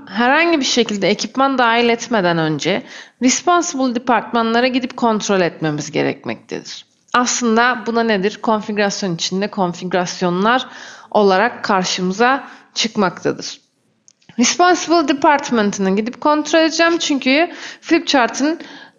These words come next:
sorumlu departmanı housekeeping ya da teknik ekip ya da işte bilgi işlem departmanı olacaktır.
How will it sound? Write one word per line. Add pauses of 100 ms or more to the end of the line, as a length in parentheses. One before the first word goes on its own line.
(180)
sorumlu
departmanı
housekeeping
ya
da
teknik
ekip (200)
ya
da
işte (920)
bilgi
işlem
departmanı (340)
olacaktır.